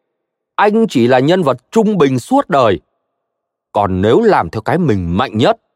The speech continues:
sở trường, thì sẽ trở thành nhân vật ngôi sao mà chỉ mất một phần ba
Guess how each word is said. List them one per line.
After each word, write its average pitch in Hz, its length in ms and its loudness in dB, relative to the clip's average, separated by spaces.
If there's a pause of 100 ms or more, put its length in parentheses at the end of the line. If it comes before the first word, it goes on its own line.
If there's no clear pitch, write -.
(340)
sở - 200 -4
trường, 131 360 2 (800)
thì 139 280 2
sẽ 165 320 0
trở 123 180 2
thành 131 280 -2
nhân 185 220 0
vật 131 220 0
ngôi 165 180 0
sao 165 300 -2
mà 139 180 -2
chỉ 92 160 -6
mất 156 380 -4
một 110 240 0
phần 90 340 -6
ba 196 240 0